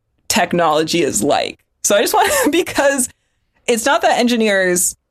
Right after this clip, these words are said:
want to build things poorly, but if you are going fast, and that is what you're doing if you're at a startup, and of course, if you're building something for the first time, you are most likely at a startup. Even, like,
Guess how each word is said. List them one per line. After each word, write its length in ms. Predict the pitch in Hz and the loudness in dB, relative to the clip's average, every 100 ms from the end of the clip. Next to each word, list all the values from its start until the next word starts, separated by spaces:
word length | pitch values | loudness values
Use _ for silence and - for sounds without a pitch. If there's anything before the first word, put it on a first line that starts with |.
| _ _ | _ _
want 480 | 165 185 202 202 - | 0 2 2 0 -2
to 400 | 220 180 170 - - | 0 0 0 -4 -6
build 460 | 180 180 180 175 - - - | -2 0 0 -2 -8 -14 -8
things 560 | - 180 160 147 165 - | -2 -2 -2 -2 -4 -4
poorly, 600 | - 285 294 180 139 160 | 0 2 2 0 -2 0
but 160 | 180 | -2
if 140 | 190 240 | -2 0
you 120 | 226 | 0
are 120 | 165 | 0
going 380 | 147 226 226 170 | 0 0 0 -2
fast, 560 | - 208 131 82 - | -2 -2 -2 -4 -4
and 120 | 190 190 | 0 0
that 140 | 202 | 0
is 100 | 240 | -2
what 120 | 214 | -2
you're 160 | 185 165 | -2 0
doing 340 | 202 226 165 | 0 0 0
if 160 | 156 - | -2 -2
you're 180 | 165 165 | -2 0
at 180 | 170 | -2
a 40 | 170 | -2
startup, 600 | - 202 180 147 - - _ _ | 0 0 2 0 -2 -6 _ _
and 120 | 185 180 | -2 -2
of 120 | - | 0
course, 260 | 180 180 | 0 0
if 140 | 185 180 | -2 -2
you're 100 | 175 | 0
building 340 | 196 220 202 | 0 0 0
something 300 | 190 160 175 | -2 -2 -2
for 140 | 180 165 | -2 -2
the 100 | 160 | 0
first 300 | 175 170 - | -2 0 0
time, 340 | 254 175 165 | 0 0 0
you 80 | 175 | 0
are 60 | |
most 200 | 175 175 | 0 0
likely 440 | 185 170 151 147 - _ _ _ - | 0 0 0 -2 -4 _ _ _ -2
at 160 | 180 | 0
a 60 | - | 0
startup. 680 | - 233 214 127 131 - _ _ _ _ _ _ _ - | 0 2 2 2 0 -2 _ _ _ _ _ _ _ -4
Even, 400 | 202 208 190 156 | -2 0 0 0
like, 320 | 185 175 - | 0 0 -4